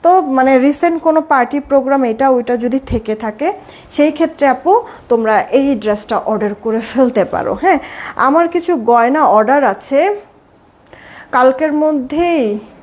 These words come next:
পাওয়া যাবে কি না, না গেলে জানাও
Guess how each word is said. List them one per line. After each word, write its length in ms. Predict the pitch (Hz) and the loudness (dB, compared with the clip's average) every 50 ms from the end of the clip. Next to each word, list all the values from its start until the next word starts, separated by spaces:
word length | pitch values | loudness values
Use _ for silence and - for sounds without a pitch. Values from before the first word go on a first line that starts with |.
| - - - - - - - - - - - - - - - - - - | -20 -20 -20 -20 -20 -20 -20 -20 -20 -20 -20 -20 -20 -20 -20 -20 -4 0
পাওয়া 280 | 269 262 277 294 294 | 2 4 4 4 2
যাবে 380 | 226 233 233 220 220 240 262 269 | 2 0 0 0 2 2 0 0
কি 220 | 262 - 277 277 | 0 -4 -6 -4
না, 280 | 262 247 202 175 190 - - - | -4 -2 -4 -4 -6 -10 -12 -12
না 240 | 214 214 214 214 220 | -10 -8 -6 -6 -6
গেলে 400 | 220 233 254 254 269 277 285 277 220 | -6 -4 -4 -2 -2 0 -2 -2 -2
জানাও 420 | 233 226 214 214 208 202 185 190 | -2 -4 -2 -2 -2 -4 -4 -6